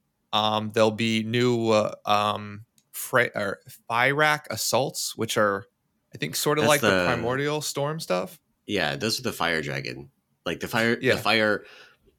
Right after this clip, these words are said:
Speaker 2: like, equivalent of Raszageth is, is Fyrak. And,
Speaker 1: Correct.
Speaker 2: um, so one of the interesting things about that is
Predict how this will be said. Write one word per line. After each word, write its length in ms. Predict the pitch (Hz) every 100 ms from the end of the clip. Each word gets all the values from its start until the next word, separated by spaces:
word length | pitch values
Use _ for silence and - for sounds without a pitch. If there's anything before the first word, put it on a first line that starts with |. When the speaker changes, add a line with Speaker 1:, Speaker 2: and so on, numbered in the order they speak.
| _ _ _ _ _ _ -
Speaker 2:
like, 360 | 101 87 - -
equivalent 600 | 95 - 110 85 82 82 -
of 100 | 87
Raszageth 480 | 87 80 73 69 73
is, 280 | 76 - -
is 180 | - 76
Fyrak. 540 | - 76 - - - - - - _ -
And, 240 | 87 85
Speaker 1:
Correct. 260 | 85 - -
Speaker 2:
um, 520 | 82 80 73 71 - -
so 540 | - - 95 87 85 71
one 160 | 120
of 60 | 131
the 260 | 104 101 - -
interesting 400 | 101 98 - 82
things 180 | 82 71
about 300 | 69 - -
that 340 | 67 60 64 _ _ _ _ _ _
is 500 | - 87 85 85 -